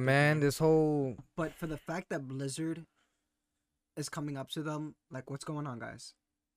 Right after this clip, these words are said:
Speaker 1: Makes me a little suspicious on what they're doing. Like, uh, it kinda seems like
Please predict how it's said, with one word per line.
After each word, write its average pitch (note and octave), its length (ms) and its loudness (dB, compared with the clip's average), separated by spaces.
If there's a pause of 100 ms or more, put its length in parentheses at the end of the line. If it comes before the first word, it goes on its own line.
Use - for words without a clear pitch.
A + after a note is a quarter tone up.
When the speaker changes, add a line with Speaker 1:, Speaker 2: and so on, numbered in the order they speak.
(500)
Speaker 1:
Makes A3+ 200 -8
me C#4 60 -6
a C4 40 -4
little B3+ 160 -4
suspicious - 540 -8
on B2+ 160 -8
what C#3 220 -8
they're D3 160 -6
doing. C3 420 -6 (560)
Like, - 240 -6 (640)
uh, E3 100 0 (460)
it F3 120 -2 (320)
kinda F#3+ 320 -2
seems G3 220 -2
like F3 140 0